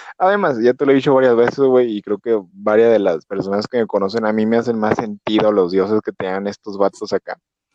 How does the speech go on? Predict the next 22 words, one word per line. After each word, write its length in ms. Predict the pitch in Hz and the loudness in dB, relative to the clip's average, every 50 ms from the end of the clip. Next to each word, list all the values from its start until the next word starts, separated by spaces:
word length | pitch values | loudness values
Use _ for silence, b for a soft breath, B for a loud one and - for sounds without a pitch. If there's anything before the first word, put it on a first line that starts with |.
| _ _ _ _ _ | _ _ _ _ _
Porque 160 | - 120 113 117 | -8 -4 -4 -2
existe 260 | 107 113 107 - 135 | -2 0 -2 -2 -2
esta 200 | 127 - - 143 | -4 -4 -2 -2
dualidad, 460 | 131 120 113 104 98 101 101 98 95 | 0 0 0 0 0 0 -2 -2 -2
¿no? 200 | 101 117 143 147 123 | -4 -6 -6 -4 -4
Vida, 200 | 120 117 113 107 | -2 -2 -2 -2
muerte, 540 | 101 104 113 117 117 117 - _ 123 117 113 | 0 0 0 0 -2 -2 -4 _ -2 0 2
hombre, 300 | 113 107 107 110 117 113 | 2 0 0 0 -2 -2
mujer, 540 | 110 104 92 85 95 104 110 113 117 117 - _ _ _ _ _ _ _ _ _ _ | -2 -4 -6 -6 -4 -2 0 0 -2 -2 -6 _ _ _ _ _ _ _ _ _ _
eh, 600 | - 104 104 101 101 98 95 95 92 95 95 98 - _ | -6 -4 -2 0 0 0 0 0 0 0 -2 -4 -6 _
¿qué 80 | - 131 | -10 -10
otro? 400 | - - 160 160 135 104 - _ _ _ | -8 -8 -6 -6 -6 -8 -8 _ _ _
Oscuridad, 680 | _ - - - - 107 101 98 95 98 101 107 107 101 _ _ _ _ _ | _ -20 -20 -16 -12 -10 -8 -6 -4 -4 -2 -4 -4 -6 _ _ _ _ _
luz. 580 | _ 98 104 117 131 135 135 - - - - _ _ _ _ _ | _ -4 -2 0 0 0 -2 -4 -10 -18 -20 _ _ _ _ _
Vaya, 220 | - 170 165 151 | -2 0 0 0
o 20 | 139 | 0
sea, 280 | 147 147 139 120 104 - | -2 -2 -2 -2 -4 -2
fuego, 420 | - 131 131 127 127 120 117 113 | 0 2 2 4 4 4 2 2
agua, 560 | 117 117 127 127 120 123 120 117 113 - - - | 2 2 0 0 -2 -2 -4 -4 -6 -8 -12 -14
existía 320 | 104 104 104 101 - 123 127 | -14 -14 -14 -12 -10 -8 -6
una 140 | 131 131 131 | -2 0 2
dualidad 420 | 135 131 113 104 101 98 104 107 | 4 4 4 4 2 2 2 0